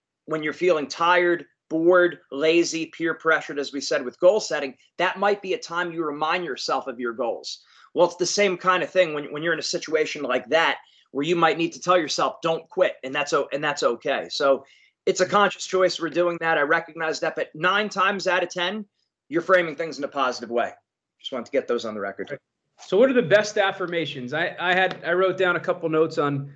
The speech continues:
Speaker 2: what I think makes them effective. I think a short word or phrase, right? Something simple, something that's meaningful,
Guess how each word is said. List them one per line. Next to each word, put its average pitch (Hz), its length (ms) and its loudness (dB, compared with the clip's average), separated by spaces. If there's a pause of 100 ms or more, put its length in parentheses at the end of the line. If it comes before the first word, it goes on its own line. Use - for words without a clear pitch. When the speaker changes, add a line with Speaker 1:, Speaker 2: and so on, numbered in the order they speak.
(240)
Speaker 2:
what 151 180 0
I 151 40 4
think 147 200 -2
makes 156 260 -2
them 156 80 -8
effective. 147 420 -4
I 143 80 2
think 143 280 -6 (100)
a 139 60 -6
short 202 400 2
word 175 260 4
or 165 80 2
phrase, 160 640 0 (540)
right? 147 220 0
Something 180 300 -4
simple, 180 760 -2 (340)
something 170 340 -6
that's 165 180 0
meaningful, 151 640 -2